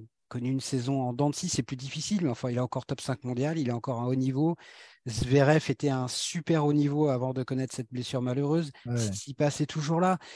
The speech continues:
Speaker 1: Et donc là, franchement, les places vont être ultra, ultra, ultra chères dans les grands tournois.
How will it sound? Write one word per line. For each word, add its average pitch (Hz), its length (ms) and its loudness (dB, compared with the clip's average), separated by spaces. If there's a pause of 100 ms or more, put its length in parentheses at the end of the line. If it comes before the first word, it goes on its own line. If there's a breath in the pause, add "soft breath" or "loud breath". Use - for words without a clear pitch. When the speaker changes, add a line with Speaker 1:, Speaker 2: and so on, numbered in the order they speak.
(280 loud breath)
Speaker 1:
Et 143 120 -2
donc 156 360 4
là, 220 240 8
franchement, - 400 0
les 156 140 4
places 185 300 0
vont 151 200 0
être - 260 -2 (160)
ultra, 180 600 -2
ultra, 170 480 0
ultra 170 320 0
chères 160 260 -2
dans 143 100 -2
les 143 100 2
grands 135 180 0
tournois. 156 400 2